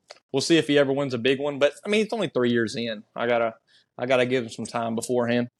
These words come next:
But, yeah, I got Texas winning this game. I don't really think it's gonna be close. But that T C U environment can be, it can be tough on teams. Moving on to the Big Ten,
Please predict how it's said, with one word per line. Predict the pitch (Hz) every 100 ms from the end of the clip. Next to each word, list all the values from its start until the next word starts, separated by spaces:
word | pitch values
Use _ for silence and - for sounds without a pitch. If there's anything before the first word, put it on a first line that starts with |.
| _ _ _ _ -
But, | 123
yeah, | 123 131
I |
got | 131 127
Texas | - 131 123 -
winning | 127
this | 123 123
game. | 127 123
I | 123 131
don't | 123
really | 113 113
think | 117
it's | 110
gonna | 117
be | 113
close. | - 113 113 -
But | 175
that | 220 220
T | 220
C | -
U | 170
environment | 135 135 131 120 117
can | 143 139
be, | 123 117 - _ _ -
it | 156
can | 185 175
be | 120
tough | - 127 -
on | 110
teams. | - 110 113 - _ _ _ _ _
Moving | 151 190 175
on | 160 160 156 147
to | 165
the | 143 135
Big | 110 151 147
Ten, | - 151 156 170 175